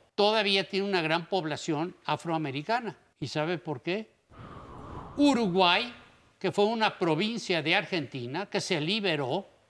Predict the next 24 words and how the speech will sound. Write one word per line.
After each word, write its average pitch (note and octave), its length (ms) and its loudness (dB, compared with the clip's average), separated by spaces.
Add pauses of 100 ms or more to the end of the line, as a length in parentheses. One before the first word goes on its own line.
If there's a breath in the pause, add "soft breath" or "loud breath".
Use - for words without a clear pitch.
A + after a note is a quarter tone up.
(1160)
todavía G3+ 520 4
tiene G3 180 -2
una F#3+ 160 2
gran D#3+ 260 0
población D#3+ 680 -2 (100)
afroamericana. D#3+ 920 -2 (1500)
¿Y D3 80 -4
sabe D#3 300 -2
por D3 240 -8
qué? G#3 280 -6 (580)
Porque C#3 260 -6
no D3+ 220 -2
eran D3+ 300 -2
racistas. - 960 -8 (1200)
Odio A3 460 2
gente D#3 480 -4
que E3 120 -8
son B2 340 -8 (120)
racistas, E3 920 -8 (320)
porque F#3 240 -4
todos A3+ 360 -2
somos A3 360 -6
iguales, D#3 460 -2
señora. G2+ 500 -12